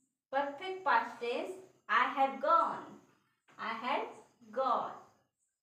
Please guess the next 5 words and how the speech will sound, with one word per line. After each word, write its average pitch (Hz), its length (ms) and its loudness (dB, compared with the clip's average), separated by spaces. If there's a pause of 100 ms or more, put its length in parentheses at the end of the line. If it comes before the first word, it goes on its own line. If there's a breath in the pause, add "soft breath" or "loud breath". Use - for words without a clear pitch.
(200)
Perfect 285 500 -2
continuous 240 520 -2
past 214 380 0
tense, 262 340 -4 (760)
I 262 260 6